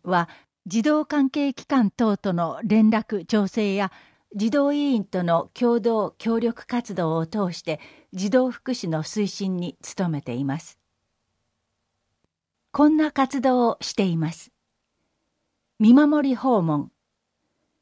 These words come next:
情報誌、ぬくもりだよりの配布を希望する七十五歳以上の一人暮らしの方のご自宅を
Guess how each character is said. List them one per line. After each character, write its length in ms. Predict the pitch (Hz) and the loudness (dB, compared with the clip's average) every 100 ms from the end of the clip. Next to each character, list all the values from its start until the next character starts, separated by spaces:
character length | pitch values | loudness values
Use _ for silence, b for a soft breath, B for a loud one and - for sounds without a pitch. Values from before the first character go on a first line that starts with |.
| _ _ - | _ _ -2
情 240 | 277 302 | 0 0
報 240 | - 285 226 | 0 -2 -2
誌、 180 | 180 - - | -6 -6 0
ぬ 140 | 208 | 0
く 140 | 240 277 | 4 4
も 140 | 277 | 4
り 140 | 269 254 | 2 0
だ 140 | 247 | 0
よ 140 | 196 | 0
り 180 | 156 147 - | -2 -8 -6
の 200 | 190 175 | -4 -2
配 240 | 180 220 | 0 0
布 180 | 190 220 | 0 -2
を 80 | 214 | -2
希 180 | - 196 | -4 -2
望 200 | 220 220 | -2 -2
す 180 | - | -6
る 160 | 208 214 B B - | -4 -4 B B -2
七 340 | 214 262 285 | 4 4 4
十 240 | 226 196 | 2 -2
五 120 | 170 202 | -2 -2
歳 340 | 269 262 269 | 0 0 -2
以 40 | 247 | 0
上 240 | 214 175 | 0 0
の 240 | 170 - - | -2 -4 -8
一 240 | - - 277 | -12 -2 0
人 120 | 269 | 4
暮 100 | 269 | 4
ら 140 | 220 | 2
し 120 | 185 160 | 0 -4
の 140 | 160 | -4
方 300 | 196 190 185 | -4 -4 -4
の 140 | 180 | -2
ご 80 | 170 | -2
自 160 | 180 196 | -2 -4
宅 340 | 233 - 190 | -6 -6 -4
を 100 | 185 | -4